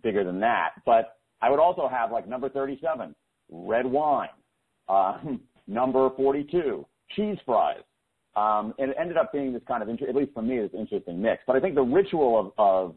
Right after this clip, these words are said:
of doing it is really what's, what's the case. And, and gratitude is, um, I, I mean, as you know and as you've written about, it's so profoundly, deeply important for people's level of satisfaction. So you end the book, The Happiness Project,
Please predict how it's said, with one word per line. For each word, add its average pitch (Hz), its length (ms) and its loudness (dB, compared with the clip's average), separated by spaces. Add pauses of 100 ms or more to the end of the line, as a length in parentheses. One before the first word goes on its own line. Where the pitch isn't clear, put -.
(100)
of 90 280 -2
doing 113 280 -4
it 85 80 -8
is 82 140 -6
really 92 260 0
what's, 82 260 -6 (180)
what's 82 220 -8
the 80 60 -12
case. 80 300 -2
And, 82 260 -6
and 90 140 -4
gratitude 98 540 0
is, 80 360 -2
um, 71 320 -4 (640)
I, 90 200 2
I 98 40 0
mean, 98 120 -2
as 87 100 0
you 110 140 0
know 92 160 4
and 80 80 0
as - 100 -4
you've 78 160 -10
written 82 180 -4
about, 67 340 -4
it's 78 140 -10
so 90 100 0
profoundly, 95 800 0
deeply 87 440 -2
important 71 460 -2
for - 80 -14
people's 71 460 -4 (340)
level 85 340 2
of 73 100 -8
satisfaction. 98 720 0 (300)
So 196 100 6
you 185 200 4
end 269 340 2
the 269 40 2
book, 175 240 2
The 143 80 -2
Happiness 135 520 -4
Project, 95 480 -4